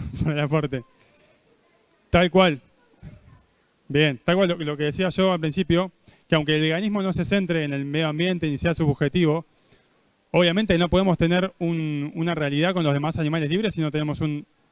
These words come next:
ambiente sano y habitable, porque también depende... De lo que hagamos en el día a día, ¿no? Entonces, la, la salud y la libertad que estamos pregonando con el veganismo depende del ambiente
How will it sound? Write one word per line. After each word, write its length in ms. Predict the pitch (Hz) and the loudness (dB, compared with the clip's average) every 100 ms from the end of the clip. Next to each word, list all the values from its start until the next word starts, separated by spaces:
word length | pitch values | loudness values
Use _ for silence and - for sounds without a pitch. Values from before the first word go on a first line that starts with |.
| _ | _
ambiente 560 | 151 143 151 175 165 151 | -6 0 0 0 -2 -4
sano 500 | - 170 180 175 185 | -2 -4 -2 -4 -4
y 120 | 147 | -6
habitable, 440 | 135 135 185 208 | -6 -4 -2 0
porque 220 | 180 143 147 | 0 -2 -4
también 300 | 135 160 175 | -4 -2 -2
depende... 480 | 143 170 170 170 - _ _ _ _ | -2 -2 -2 -4 -6 _ _ _ _
De 80 | 143 | 0
lo 120 | 135 | 0
que 60 | 139 | 0
hagamos 240 | 160 151 | 0 0
en 60 | 143 | -2
el 80 | 135 | -2
día 160 | 151 | 0
a 20 | |
día, 240 | 175 170 135 | 0 0 -2
¿no? 100 | 160 | -4
Entonces, 300 | 160 160 151 | -4 -4 -4
la, 120 | 151 - 208 - | -6 -14 -20 -8
la 140 | 143 | -6
salud 460 | 123 151 175 202 190 _ _ _ | -2 0 2 0 -2 _ _ _
y 80 | - | -6
la 100 | 139 | -2
libertad 440 | 143 143 151 180 175 | 2 2 0 -4 -2
que 80 | |
estamos 280 | 151 170 160 | -2 -2 0
pregonando 500 | - 147 147 175 175 | 0 0 0 0 -2
con 120 | 156 | -2
el 80 | 143 | 0
veganismo 460 | 143 147 185 185 156 | 0 0 0 2 0
depende 500 | 139 165 175 175 175 _ _ _ _ | 0 -2 0 -2 -4 _ _ _ _
del 200 | 147 143 | -4 -2
ambiente 680 | 139 147 175 185 185 147 127 | 0 2 0 0 -4 -4 -6